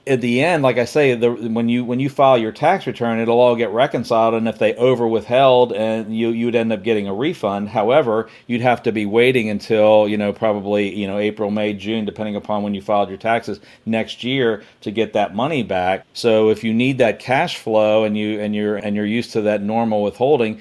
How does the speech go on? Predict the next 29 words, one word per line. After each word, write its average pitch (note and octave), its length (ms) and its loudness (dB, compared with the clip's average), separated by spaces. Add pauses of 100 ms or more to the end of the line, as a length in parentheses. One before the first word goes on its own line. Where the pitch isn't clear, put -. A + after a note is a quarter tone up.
(140)
you C#3 80 -8
probably D3+ 420 2
wanna A2+ 200 -2
stretch G#2 340 -2
it G2 80 -2
out. G2 340 0 (140)
If A2 240 0
not, A#2 380 2
and G#2 120 -2
you, G#2 100 -2
you G#2 380 -2
have G#2+ 140 2
a, G2+ 180 0
you A2 120 -2
have G#2 120 0
a, G2 220 -2
you G2 140 -6
know, F#2+ 80 -4
a F#2+ 40 -4
big G2+ 280 -4
need G#2+ 260 -2
for A2+ 140 -4
something, A#2+ 480 -4
maybe G#2+ 240 -2
you G#2 60 -8
take G#2+ 260 -4
the G#2+ 80 -6
lump A2 240 -4
sum. - 400 -8